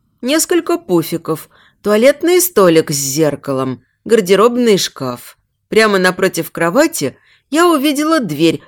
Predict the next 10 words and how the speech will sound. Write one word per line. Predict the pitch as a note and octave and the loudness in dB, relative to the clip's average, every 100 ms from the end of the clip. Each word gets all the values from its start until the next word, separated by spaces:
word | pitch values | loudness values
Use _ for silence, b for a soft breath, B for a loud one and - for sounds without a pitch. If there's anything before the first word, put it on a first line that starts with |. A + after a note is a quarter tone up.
| - | -4
ведущую, | E3+ D#3 B3+ C4+ - C4 | -2 0 0 0 -2 0
по | G#3 | 0
всей | F#3 G3 F3+ | -2 -2 -2
видимости, | F3 F3+ G3+ G3 - G3+ | 0 0 0 0 -2 -2
в | E3 C#3 | -2 -8
ванную. | C3+ C#3+ B2 A#2 A2+ A2 G#2+ _ _ _ _ _ - | -4 -4 -4 -6 -8 -8 -12 _ _ _ _ _ -10
Ванная. | F3 A3 A#3+ F3 C#3+ C3+ C3 B2 A#2 A2 _ _ _ | -4 0 2 2 0 -2 -4 -6 -10 -14 _ _ _
При | G3 B3+ | 0 4
этой | B3+ - G3+ | 2 2 0
мысли | F#3 C4 E4+ - - D3 | 0 0 0 0 -2 -2